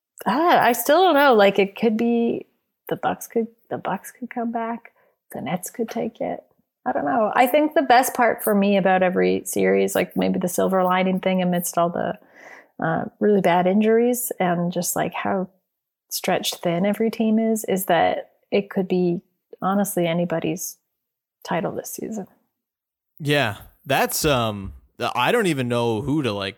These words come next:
Speaker 2: it seems like the favorite to win the title changes every single day, every hour, like, when games are going on.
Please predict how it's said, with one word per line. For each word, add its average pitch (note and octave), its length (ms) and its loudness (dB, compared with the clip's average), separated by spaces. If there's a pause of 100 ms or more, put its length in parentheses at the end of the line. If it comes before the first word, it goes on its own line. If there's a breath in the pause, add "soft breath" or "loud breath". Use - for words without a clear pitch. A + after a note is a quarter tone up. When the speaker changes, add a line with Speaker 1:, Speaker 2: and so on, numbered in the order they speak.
(120)
Speaker 2:
it C3+ 340 -6
seems G#3 260 -4
like D#3+ 220 0
the C3 80 -2
favorite C3 400 -2
to - 80 -4
win A#2 100 -4
the A2 80 -4
title A#2 280 -6
changes A2 400 -4
every G#2+ 200 -2
single G#2 300 -8
day, G#2 380 -4
every A2 260 -8
hour, A#2 500 -4
like, A2+ 200 -4
when A#2 100 -4
games A2 340 -4
are C3 80 0
going C3+ 300 -2
on. C#3 320 -4